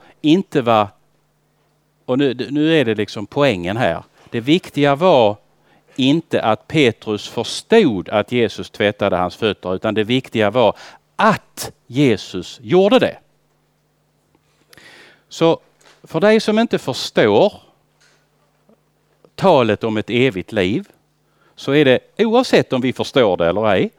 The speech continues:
så att Bibelns budskap är, Herren har förberett det. Han har öppnat vägen dit. Och den är där. Och en dag så kommer Herrens ande,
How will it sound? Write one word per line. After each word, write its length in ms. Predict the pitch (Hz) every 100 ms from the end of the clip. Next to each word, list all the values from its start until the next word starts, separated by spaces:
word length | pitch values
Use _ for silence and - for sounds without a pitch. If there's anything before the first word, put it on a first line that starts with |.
| _ _ _
så 440 | - 156 113 220 -
att 220 | 123 110
Bibelns 460 | 110 196 226 214 -
budskap 520 | 202 202 - 135 120
är, 260 | 131 98 87 _ _ _ _ _ _ _ _
Herren 380 | - 147 185 185
har 80 | 160
förberett 560 | 139 135 107 98 -
det. 160 | 110 240 _ _ _ _ _ _ _ _ _ _ _ _ _ _ _
Han 260 | - 143
har 160 | 139 127
öppnat 380 | 113 - 117 117
vägen 380 | 120 110 98 98
dit. 540 | 113 208 _ - - _ _ _ _ _ _ _ _ _ _ _ _
Och 100 | -
den 140 | 151 175
är 160 | 147
där. 160 | - - - _ _ _ _ _ _ _ _ _ _ _ _ _ _ _ _ -
Och 140 | -
en 220 | 165 233 247
dag 380 | 196 123 104 - _ _ _ _ _ _ _ _ _
så 720 | - - - - - 101 92
kommer 540 | _ - 214 131 104
Herrens 460 | 98 151 151 131 -
ande, 520 | 120 190 233 139 240